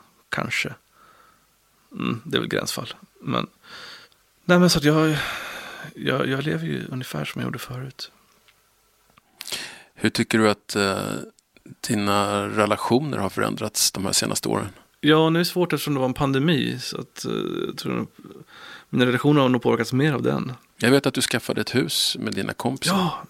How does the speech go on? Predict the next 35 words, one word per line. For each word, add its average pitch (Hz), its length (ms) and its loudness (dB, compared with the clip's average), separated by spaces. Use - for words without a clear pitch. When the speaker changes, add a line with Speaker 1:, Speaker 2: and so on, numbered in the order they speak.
Speaker 1:
det 160 100 0
gjorde 139 260 4
jag. 120 100 0
Det 127 120 0
var, 139 140 2
det, 139 360 2
det 139 100 4
har 139 100 4
jag, 131 140 2
det, 156 160 0
jag 127 340 2
var 139 120 4
där 127 120 4
i 120 40 2
helgen. 131 300 0
Det 143 160 4
är 131 100 8
liksom, 98 360 0
det 127 80 2
är - 20 4
det 117 60 6
bästa 104 280 0
jag 101 40 4
har 104 60 2
gjort. - 400 -4
För - 180 -2
att - 260 -4
det - 160 2
är - 20 6
ett 127 100 2
hus 120 160 4
på - 80 -2
landet, 113 500 2
jättestort 117 440 0
stenhus 117 560 2